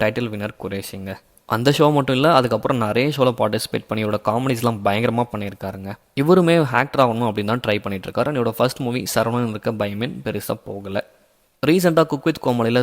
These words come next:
ஜோயா கூட பார்ட்னரா இவரை பார்த்திருப்போம். அவங்க ரெண்டு பேருமே வராங்கன்றப்ப ஓரளவுக்கு எக்ஸைட்டடா தான் இருக்குங்க. இவரை பத்தின இன்னொரு முக்கியமான விஷயம் என்னன்னு கேட்டிங்கன்னா, பிக் பாஸ் சீசன் செவன் நடந்துட்டு இருந்தப்போ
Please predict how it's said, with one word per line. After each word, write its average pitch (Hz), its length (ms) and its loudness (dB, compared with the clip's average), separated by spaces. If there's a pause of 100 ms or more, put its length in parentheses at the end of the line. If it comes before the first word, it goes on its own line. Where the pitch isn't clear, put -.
ஜோயா 131 260 6
கூட 117 220 0
பார்ட்னரா 107 380 -2
இவரை 101 220 -4
பார்த்திருப்போம். 101 480 -4
அவங்க 107 240 -2
ரெண்டு 117 220 -4
பேருமே 139 300 0
வராங்கன்றப்ப 120 640 -2
ஓரளவுக்கு 107 380 -2
எக்ஸைட்டடா 104 440 -4
தான் 104 140 -6
இருக்குங்க. 98 300 -14 (440)
இவரை 147 220 6
பத்தின 170 300 0
இன்னொரு 151 280 2
முக்கியமான 143 520 -2
விஷயம் 117 180 -4
என்னன்னு 110 240 -2
கேட்டிங்கன்னா, 98 400 -4 (220)
பிக் 120 200 -2
பாஸ் 147 220 2
சீசன் 131 360 0
செவன் 110 320 0
நடந்துட்டு 110 360 -2
இருந்தப்போ 104 340 -2